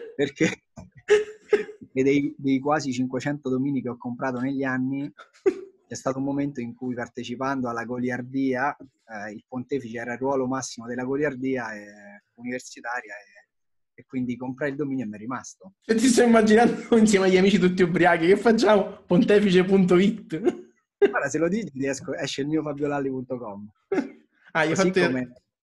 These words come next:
Speaker 2: Ok.
Speaker 1: Sì, sì, ho gestito il redirect, così almeno me, me lo tengo lì sopra.
Speaker 2: <laughs>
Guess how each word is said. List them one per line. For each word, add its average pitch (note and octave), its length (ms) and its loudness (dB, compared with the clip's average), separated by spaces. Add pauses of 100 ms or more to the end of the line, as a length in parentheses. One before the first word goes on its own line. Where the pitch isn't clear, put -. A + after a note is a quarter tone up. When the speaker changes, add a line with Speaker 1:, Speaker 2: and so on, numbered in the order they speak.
(840)
Speaker 2:
Ok. C#3+ 300 -6
Speaker 1:
Sì, C3 120 -12
sì, C#3 100 -6
ho B2 80 -4
gestito C3 320 -6
il C#3 140 -6
redirect, B2+ 520 -2
così A#2 240 -10
almeno A#2 440 -8
me, A2 200 -14
me B2 120 -8
lo A#2+ 80 -4
tengo B2+ 320 -4
lì A#2+ 160 -8
sopra. G2+ 420 -16 (300)
Speaker 2:
<laughs> - 320 -6